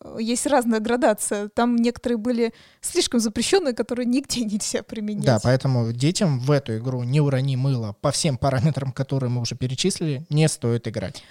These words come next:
Speaker 1: Но подожди, ещё помимо того, что там самая главная штука говорится о том, что,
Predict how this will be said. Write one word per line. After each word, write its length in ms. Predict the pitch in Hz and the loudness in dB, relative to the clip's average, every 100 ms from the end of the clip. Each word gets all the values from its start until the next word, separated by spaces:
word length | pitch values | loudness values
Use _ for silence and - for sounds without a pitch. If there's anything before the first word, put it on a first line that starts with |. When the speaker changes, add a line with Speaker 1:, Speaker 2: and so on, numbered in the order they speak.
| - | -4
Speaker 1:
Но 220 | 226 233 | 0 2
подожди, 400 | 220 214 226 220 190 | 0 -2 0 0 -2
ещё 200 | 190 220 | -4 -4
помимо 340 | 262 240 220 226 | -2 0 0 -2
того, 220 | 233 233 | -2 -4
что 160 | - | -6
там 160 | - 208 | -6 -6
самая 380 | - 220 214 208 | -2 -2 -2 -4
главная 420 | 208 208 208 202 | -2 -2 -2 -6
штука 320 | - 220 - | -8 -10 -14
говорится 340 | 196 202 - 208 | -12 -10 -6 -6
о 60 | |
том, 160 | 220 214 | -6 -6
что, 320 | - 208 202 | -6 -6 -6